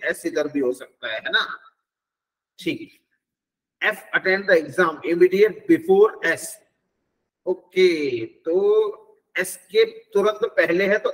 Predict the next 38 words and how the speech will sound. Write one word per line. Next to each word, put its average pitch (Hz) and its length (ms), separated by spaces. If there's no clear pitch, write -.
एस 190 280
ऊपर 202 300
नहीं 190 180
हो 160 100
सकता, 139 340
नहीं 165 120
तो 196 80
मंडे 175 340
से 190 80
ऊपर 185 200
कैसे 160 260
जाएगा 120 320
कोई, 107 200
है 147 80
ना। 247 80
तो - 140
एफ 185 260
कहाँ 202 220
आएगा 196 180
आपका, 196 240
हंड्रेड 180 240
परसेंट 202 380
यही 143 300
आएगा। 104 340
तो 196 80
सैटरडे 220 500
को 233 140
किसने 226 340
एग्जाम 226 300
दिया, 233 200
सेकंड 202 380
से - 120
निकल 233 240
आया 226 280
ना 233 100
भाई, 214 220
ये 185 200
लो। 220 160